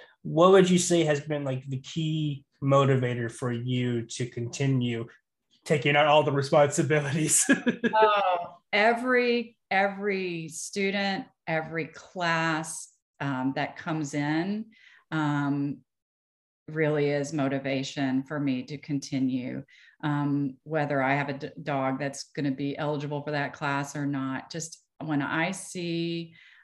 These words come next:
Speaker 2: um, students come in on the first day, and I'm privileged to meet them on the first day,
Speaker 1: Mm-hmm.
Speaker 2: and,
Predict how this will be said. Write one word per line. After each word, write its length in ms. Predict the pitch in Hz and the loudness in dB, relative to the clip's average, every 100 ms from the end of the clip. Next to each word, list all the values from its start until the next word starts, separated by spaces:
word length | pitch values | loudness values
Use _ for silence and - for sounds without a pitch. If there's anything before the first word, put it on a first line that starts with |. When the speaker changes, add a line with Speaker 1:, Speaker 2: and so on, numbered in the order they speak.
| _ | _
Speaker 2:
um, 420 | 156 151 147 147 | -4 -2 0 -2
students 540 | 143 - 165 156 165 - | -6 -8 -6 -4 -4 -6
come 260 | - 156 | -6 -2
in 360 | 147 143 147 151 - | 0 0 0 -4 -4
on 160 | 143 135 | -2 -2
the 120 | 131 - | -2 -6
first 340 | 147 156 - | -6 -6 -8
day, 360 | 175 170 165 156 | -4 -2 0 0
and 100 | 139 | -2
I'm 160 | 147 165 | -2 -4
privileged 640 | - 160 165 156 - - | -6 -6 -4 -6 -6 -10
to 60 | 151 | -6
meet 340 | 143 139 131 _ - | -2 -2 -2 _ -10
them 200 | 180 185 | -8 -6
on 180 | 185 185 | -6 -8
the 120 | 185 | -8
first 320 | 180 180 180 - | -8 -8 -8 -8
day, 420 | 180 180 175 175 | -4 -4 -4 -8
Speaker 1:
Mm-hmm. 240 | 131 120 113 - _ 165 | -10 -10 -14 -18 _ 0
Speaker 2:
and, 460 | 156 151 151 151 | 2 2 0 -4